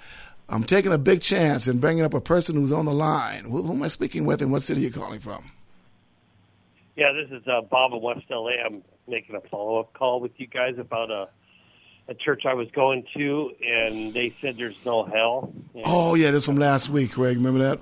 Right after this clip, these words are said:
Speaker 1: uh, Bob? Uh, from, was it from, um, not
Speaker 2: West L A.
Speaker 1: West L A, exactly, exactly. Well,
Speaker 2: A little, little history on this church. Apparently, uh, it's a Baptist church, and the father died,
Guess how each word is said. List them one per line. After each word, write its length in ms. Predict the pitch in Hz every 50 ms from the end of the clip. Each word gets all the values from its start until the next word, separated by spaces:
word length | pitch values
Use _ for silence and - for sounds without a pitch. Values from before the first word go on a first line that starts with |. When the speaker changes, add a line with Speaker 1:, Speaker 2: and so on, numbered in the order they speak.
| -
Speaker 1:
uh, 140 | - 120 117
Bob? 420 | - - 123 123 123 123 123 -
Uh, 220 | 113 113 120 120 120
from, 260 | - - 110 101 65
was 240 | 95 117 123 113 113
it 160 | 113 87 -
from, 260 | - 95 110 113 110 104
um, 560 | 92 110 113 117 117 110 92 85 80 87 - -
not 180 | 107 127 104 76 71 - -
Speaker 2:
West 200 | 123 123 120 - - -
L 120 | 123 113 107
A. 100 | 107 107 - - _ _ -
Speaker 1:
West 280 | - 165 160 - -
L 100 | 160 139
A, 40 | 127 107
exactly, 520 | 107 110 110 104 120 120 120 - - 104
exactly. 520 | 107 104 107 110 110 107 - - - - - - - - - - - - - - - - - - - - - -
Well, 360 | 151 156 175 214 220 - - - - - - - -
Speaker 2:
A 60 | 180
little, 300 | 165 170 202 208 208 - - - - - 147
little 280 | 143 - 190 196 165
history 500 | 127 120 156 175 - - - - 175 151
on 160 | 143 131 127 123
this 140 | 120 107 - _ _ _ - - - -
church. 360 | 175 190 180 151 135 127 - - -
Apparently, 840 | 135 113 - - 190 214 226 233 208 175 151 151 147 139 131 120 _ _ _ _ _ _ _ _ _ _ _ _ -
uh, 200 | 139 139 127 120 113
it's 140 | 113 - -
a 80 | 143
Baptist 460 | - - 151 156 160 - - 143 - - -
church, 180 | - 165 165 - -
and 140 | 139 127 127
the 60 | 117 - _ -
father 320 | 151 160 180 196 202 185
died, 640 | 165 - - 139 131 135 131 123 117 107 98 98